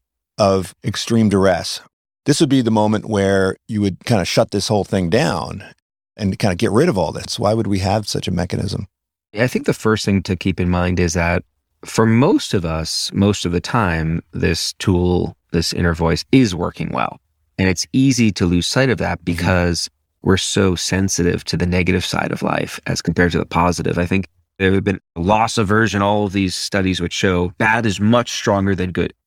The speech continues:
Speaker 2: If you even look at the statistics right now on chatter during covid, so what are the rates of anxiety, depression? They're up. I think they're over thirty percent compared to around, like, ten percent before the pandemic. That's a real significant concern. And yet,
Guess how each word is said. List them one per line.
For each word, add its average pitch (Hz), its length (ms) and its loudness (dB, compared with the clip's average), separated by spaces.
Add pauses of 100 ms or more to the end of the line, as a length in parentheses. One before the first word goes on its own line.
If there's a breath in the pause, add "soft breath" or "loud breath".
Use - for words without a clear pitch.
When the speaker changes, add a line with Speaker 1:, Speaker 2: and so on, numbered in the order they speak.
(140)
Speaker 2:
If 113 200 -2
you 147 80 6
even 175 240 2
look 147 120 0
at 113 80 -2
the - 60 -2
statistics - 800 -4
right 95 220 2
now 92 400 0
on 92 360 -2 (220)
chatter 92 400 0
during 90 320 -2
covid, - 420 -2 (200)
so 87 380 -2
what 95 180 4
are - 20 4
the 95 80 2
rates 95 260 0
of - 60 -8
anxiety, 85 560 -2
depression? - 560 -4 (320)
They're 135 220 2
up. 139 200 0 (120)
I - 100 -8
think 110 220 -8
they're 95 320 -2
over 104 200 0
thirty 107 360 0
percent - 480 -4
compared 85 400 -2
to 87 80 -6
around, 85 240 -4
like, - 180 -6
ten 92 220 -2
percent - 540 -6
before 101 340 2
the 95 80 -8
pandemic. - 560 -4 (560)
That's 190 260 0
a 185 80 4
real 123 380 2
significant 104 580 -2
concern. 95 640 -4
And 104 240 2
yet, 156 320 2